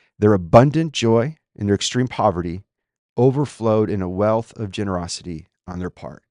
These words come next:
And I can testify that according to their ability, and even beyond their ability, of their own accord,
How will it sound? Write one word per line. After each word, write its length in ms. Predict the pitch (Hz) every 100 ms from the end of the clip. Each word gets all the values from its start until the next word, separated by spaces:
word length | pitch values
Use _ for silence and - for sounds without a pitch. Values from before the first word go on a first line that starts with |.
| _ _ _ -
And 100 | 120
I 100 | 156
can 160 | -
testify 640 | 143 196 214 123 - 82 76 _ _ _ _ _ _ _ _
that 240 | - 110 107
according 460 | - 127 151 170
to 220 | 160 - 135
their 340 | 101 120 139
ability, 600 | 147 120 95 92 107 120 _ -
and 140 | 110 -
even 360 | 147 170 180 165
beyond 840 | - 156 143 156 143 135 101 90 _ _ _ _
their 240 | 104 113
ability, 580 | 127 110 95 90 85 82 - _ _
of 140 | 104 104
their 180 | 110 117
own 160 | 147
accord, 520 | 180 - - 127 95